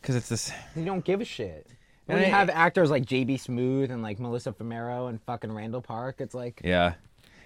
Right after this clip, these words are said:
Speaker 1: And I know we're just
Speaker 2: how do
Speaker 1: venting,
Speaker 2: you,
Speaker 1: but
Speaker 2: how do you
Speaker 1: that's,
Speaker 2: fuck that up?
Speaker 1: that's our world, and that's what
Speaker 2: Yeah.
Speaker 1: we, that we, we dangle in. And, you know, this is, like,
Speaker 2: Like,
Speaker 1: the
Speaker 2: give me a show to write with those three actors,
Speaker 1: Exactly.
Speaker 2: and I guarantee you it'll get more than a season.
Speaker 1: And this show has become the back, <coughs> backstage of what we're trying to,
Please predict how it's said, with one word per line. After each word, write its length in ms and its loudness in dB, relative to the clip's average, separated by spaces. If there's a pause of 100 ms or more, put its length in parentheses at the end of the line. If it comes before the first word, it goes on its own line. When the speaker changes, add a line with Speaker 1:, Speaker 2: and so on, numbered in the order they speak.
(120)
Speaker 1:
And 100 6
I 40 8
know 80 10
we're 120 10
just 160 6
Speaker 2:
how 40 -2
do 160 10
Speaker 1:
venting, 180 8
Speaker 2:
you, 60 8
Speaker 1:
but 40 8
Speaker 2:
how 60 10
do 60 12
you 40 12
Speaker 1:
that's, 120 6
Speaker 2:
fuck 160 8
that 120 6
up? 320 6
Speaker 1:
that's 160 6
our 140 12
world, 340 12
and 80 10
that's 160 6
what 80 4
Speaker 2:
Yeah. 180 10
Speaker 1:
we, 180 2
that 120 6
we, 220 8
we 160 4
dangle 420 6
in. 240 6
And, 280 2
you 60 4
know, 220 6
this 300 4
is, 100 2
like, 120 8
Speaker 2:
Like, 40 -8
Speaker 1:
the 60 10
Speaker 2:
give 80 12
me 260 4
a 80 4
show 260 6
to 100 8
write 260 4
with 180 0
those 240 8
three 240 2
actors, 380 -2
Speaker 1:
Exactly. 360 8
Speaker 2:
and 80 6
I 60 8
guarantee 580 6
you 140 2
it'll 140 2
get 180 -4
more 160 -4
than 140 0
a 80 -8
season. 260 -4
Speaker 1:
And 100 8
this 120 6
show 160 8
has 100 8
become 400 6
the 60 6
back, 260 12
<coughs> 340 12
backstage 680 4
of 80 2
what 180 4
we're 140 2
trying 460 2
to, 260 -6